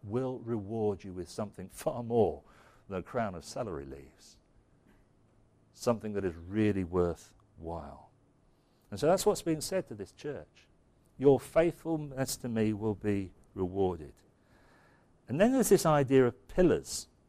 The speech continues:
You see that? "Him who overcomes, I will make a pillar in the temple of my God." Now, we perhaps understand that a little bit more. The picture sort of describes something that's solid and substantial, so we understand that metaphor. But something else that Philadelphia was famous for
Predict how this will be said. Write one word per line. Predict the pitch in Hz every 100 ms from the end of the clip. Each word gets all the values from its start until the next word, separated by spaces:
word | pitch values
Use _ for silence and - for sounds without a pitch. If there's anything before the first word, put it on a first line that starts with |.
| -
You | 110
see | - 151
that? | 170 170 - _ _ - _
"Him | - 208 208
who | 208 190
overcomes, | 156 139 - 131 113 -
I | 131
will | 147
make | 143 143 139
a | 160
pillar | - - 202 117 - _ _ _ _ _ _
in | 120
the | 120
temple | - 131 120 127
of | 117
my | 123 120
God." | 110 151 143 82 -
Now, | 170
we | 180
perhaps | - 190 -
understand | 151 127 - 139 123
that | 160 185 -
a |
little | 107 92
bit | 98
more. | 95 82
The | 87
picture | - 196 185 -
sort | 104 90
of |
describes | 95 - 131 120 95
something | 110 98
that's | 78 -
solid | - 190 151 85 - - - - -
and | 107
substantial, | - 95 - - 185 170 - 82
so | - 123
we | 123
understand | 135 131 - 196 190 117
that | 113 104
metaphor. | 107 - - - 71 69 _ _ - _ _ _ _ _ -
But | 190 -
something | 190 190
else | 180 208 -
that | 165 -
Philadelphia | 127 113 123 135 - 101
was | 90
famous | - 107 87 78
for | - - 69 82